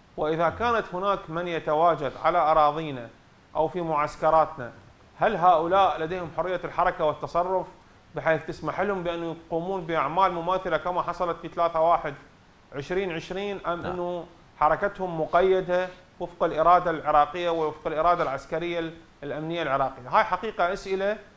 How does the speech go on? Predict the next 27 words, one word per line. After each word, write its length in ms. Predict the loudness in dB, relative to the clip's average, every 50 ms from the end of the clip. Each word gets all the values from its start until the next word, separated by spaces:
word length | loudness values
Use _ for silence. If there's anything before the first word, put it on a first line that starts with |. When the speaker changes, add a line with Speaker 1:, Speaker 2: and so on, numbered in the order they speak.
| _ _ _ _ _ -8
Speaker 1:
آه، 140 | -6 -6 -4
تحتاج 420 | -4 -8 -8 0 2 4 4 4 2 -2
إجابة 460 | -8 -8 -2 2 4 4 4 4 2
من 100 | -2 -2
القائد 400 | -6 -4 2 4 4 4 4 2
العام 400 | 0 -2 0 0 0 0 -2 -2
أو 160 | 0 -2 0 0
من 160 | -2 -4 -6
يمثل 320 | -6 -6 -6 -6 -4 -6
القائد 360 | -6 -2 2 2 2 4 2
العام 300 | 0 -2 -2 -2 -2 -2
للعمليات 440 | -4 -6 -6 -6 -2 -2 -2 -2 -4
المشتركة، 640 | -8 -10 -12 -6 -2 0 0 0 0 0 -2 -4 -4 -6 -10 -18 -20 -20 -10 -6
حتى 220 | -4 -4 -2 -2 -4
احنا 180 | -2 0 -2
ال-، 180 | -2 -2 -6 -10 -4 -4
حتى 180 | -4 0 2
الرأي 200 | 2 2 2 0
العام 260 | 0 0 0 0 0 0
العراق 360 | 0 2 4 4 2 2 0
على 140 | 0 -2 -2
الأقل 220 | 0 -2 -4 -4
يكون 260 | -6 -6 -8 -8 -6
على 160 | -2 -2 -2
بينه. 240 | -2 -4 -8 -10 -14 -18 -6 -2
القضية 200 | 0 2 2 2
الثانية 580 | 2 0 0 0 2 2 2 2 0 -6 -8 -10